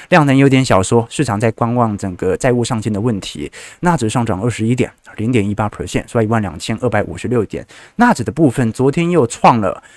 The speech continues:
收盘新高啊，真的是头也不回。费半的部分这一波稍微比较弱，但是也尝试的进行新一波的筑底，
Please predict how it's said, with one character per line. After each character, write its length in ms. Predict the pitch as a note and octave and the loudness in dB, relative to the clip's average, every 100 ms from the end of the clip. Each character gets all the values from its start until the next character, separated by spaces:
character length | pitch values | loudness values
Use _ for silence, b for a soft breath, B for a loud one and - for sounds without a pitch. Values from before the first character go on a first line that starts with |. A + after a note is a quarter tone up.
| b | b
收 320 | - F#3+ G#3 | 2 6 6
盘 300 | - A#2 B2 | 6 2 4
新 280 | C3 D3 D#3+ | 4 4 4
高 200 | E3 D#3 | 6 6
啊， 220 | D3+ - - B B B | 6 4 -2 B B B
真 120 | - D#3+ | -2 2
的 140 | D#3 | 2
是 1000 | D#3 D#3 D3 C3+ B2 A2 G2+ F2 D#2 - | 6 8 8 8 6 6 4 2 0 0
头 120 | - | 6
也 80 | D#3+ | 6
不 140 | A#2+ B2 | 6 2
回。 240 | F2 E2 B B | 0 -4 B B
费 160 | - G#3+ | 4 6
半 120 | G3+ | 6
的 80 | D3 | 4
部 140 | D#3+ | 2
分 140 | C3+ C3+ A2 | 4 2 4
这 120 | F3+ | 4
一 80 | E3+ | 4
波 220 | - D#3 | 6 4
稍 120 | D3+ D#3 | 6 4
微 80 | |
比 80 | A2+ | 4
较 80 | A2 | 2
弱， 260 | B2 C#3 - | 2 0 0
但 180 | - D3+ | 0 2
是 120 | C#3+ | 2
也 140 | B2 G#2 | 0 0
尝 260 | - G#2+ | -4 -6
试 120 | A#2+ C3 | -4 -2
的 140 | A2 | -2
进 140 | C3 | 0
行 180 | A2+ G#2 | -2 -4
新 180 | - B2+ | -2 -2
一 60 | B2 | 0
波 160 | A#2+ | 0
的 80 | G#2+ | -2
筑 180 | F#2+ G2+ | -2 -6
底， 180 | A2+ | -6